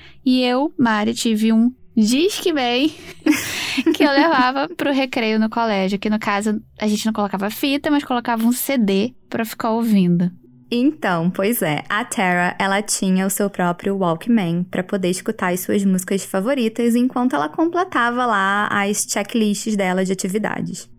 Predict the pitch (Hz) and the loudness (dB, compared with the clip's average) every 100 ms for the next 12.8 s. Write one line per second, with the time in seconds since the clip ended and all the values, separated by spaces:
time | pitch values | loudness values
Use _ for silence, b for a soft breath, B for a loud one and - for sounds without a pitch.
0 | - - 311 285 254 254 240 269 330 208 | -10 -6 -2 -2 0 0 0 0 0 0
1 | 220 - 214 202 196 196 196 247 - - | 0 0 0 0 0 0 -2 -2 -4 -2
2 | 175 175 185 220 - - 277 277 277 277 | -2 0 -2 -6 -8 -2 2 2 2 0
3 | 254 277 370 - 269 - 220 - 208 202 | 0 0 0 0 0 -2 -4 -2 0 0
4 | 190 185 185 185 180 185 190 196 - 175 | 0 0 0 0 0 0 0 0 -2 -6
5 | 208 - - - 277 349 330 277 254 233 | -6 -16 -10 0 2 2 0 -2 0 0
6 | 208 208 220 185 180 185 190 190 175 175 | 0 0 -2 -2 -4 0 0 2 0 -2
7 | - 202 202 208 220 240 254 254 240 262 | -2 0 0 0 0 -2 -2 -2 0 0
8 | - 269 254 285 294 185 180 180 226 214 | 0 0 2 2 0 0 -2 -2 0 0
9 | 180 - - - - - - 269 277 330 | -2 -6 -14 -20 -20 -20 -4 -2 0 -4
10 | - - 269 269 214 214 220 233 240 226 | -4 -2 0 0 0 0 2 2 0 -4
11 | 220 208 208 190 190 202 202 208 226 320 | -2 0 0 -2 0 0 2 2 2 2
12 | 262 247 254 262 202 175 185 | 4 4 4 4 4 2 0